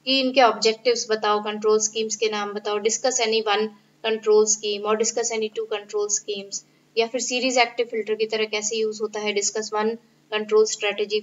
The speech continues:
for, uh, D V R for using it as a एसएएफ़ और एसपीक्यूसी, इसके नाम मैंने पहले discuss कर दिए थे क्या होते हैं ये।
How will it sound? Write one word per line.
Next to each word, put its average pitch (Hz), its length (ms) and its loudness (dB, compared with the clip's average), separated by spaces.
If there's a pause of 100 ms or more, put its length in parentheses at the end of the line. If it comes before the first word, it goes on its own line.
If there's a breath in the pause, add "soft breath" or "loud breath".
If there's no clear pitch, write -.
for, 202 120 0
uh, - 720 -8
D 214 180 0
V 226 180 4
R 208 100 2 (160)
for 214 80 4
using 226 440 2
it 214 140 0
as 214 80 -2
a 269 100 0 (460)
एसएएफ़ 233 580 4
और 247 200 8
एसपीक्यूसी, 226 800 -2 (340)
इसके 214 320 -4
नाम 208 180 -2
मैंने 202 200 -8
पहले 196 260 -8
discuss 202 360 -10
कर 214 120 -4
दिए 202 260 -4 (100)
थे 180 40 -16
क्या 190 160 -6
होते 180 240 -12
हैं 165 120 -18
ये। 170 120 -16